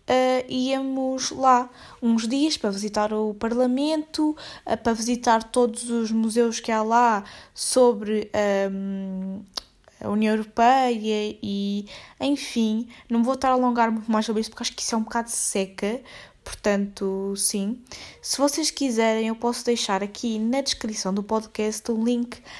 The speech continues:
para vocês assistirem esse vídeo sem eu ter que o pôr para o público. Portanto, posso fazer aquela coisa do YouTube que é o vídeo, só quem tem o link é que consegue ver. Posso fazer isso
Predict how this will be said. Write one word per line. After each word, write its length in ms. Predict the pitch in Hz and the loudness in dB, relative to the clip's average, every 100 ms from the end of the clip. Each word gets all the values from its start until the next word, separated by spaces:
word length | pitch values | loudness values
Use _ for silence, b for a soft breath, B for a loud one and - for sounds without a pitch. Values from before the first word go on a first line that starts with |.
| B - | B 0
para 180 | 240 254 | 2 4
vocês 320 | 247 247 220 | 2 0 -2
assistirem 540 | 220 - - 233 226 | 0 0 0 0 0
esse 240 | 220 - 208 | 0 -4 -4
vídeo 260 | 214 233 | -2 -2
sem 380 | 233 - 262 254 | -2 0 2 2
eu 60 | 254 | 0
ter 220 | 254 254 | 0 -2
que 200 | 247 247 | 0 -2
o 60 | |
pôr 480 | 240 - - 247 233 | -2 -8 0 2 2
para 260 | 233 240 233 | -2 -2 -2
o 40 | |
público. 600 | 226 - 214 190 180 - - | -2 -4 -2 -2 -6 -10 -14
Portanto, 460 | - 220 202 202 - B B B | -4 0 2 0 -8 B B B
posso 220 | 220 233 | 0 0
fazer 260 | 247 233 233 | 0 2 0
aquela 300 | 233 233 226 | 2 0 0
coisa 280 | 226 220 214 | 0 -2 0
do 80 | |
YouTube 440 | 233 226 226 254 254 | 0 -2 -2 -4 -4
que 220 | - 240 | -4 0
é 140 | 202 196 B B B B | 0 -2 B B B B
o 100 | 233 | -2
vídeo, 460 | 214 254 262 277 285 | 0 0 0 0 0
só 280 | - 294 | 2 2
quem 260 | 277 240 226 | 2 0 0
tem 220 | 233 233 | 0 0
o 120 | 233 | 0
link 460 | 233 240 254 - - | 0 0 0 -6 -8
é 140 | - 226 | -4 -4
que 140 | - | -4
consegue 520 | - 233 226 240 220 | -2 0 0 -2 -2
ver. 280 | 220 196 175 | -2 -2 -2
Posso 260 | - 202 - | -4 -4 -4
fazer 320 | 220 214 220 | -4 -2 -2
isso 300 | 214 - | -2 -6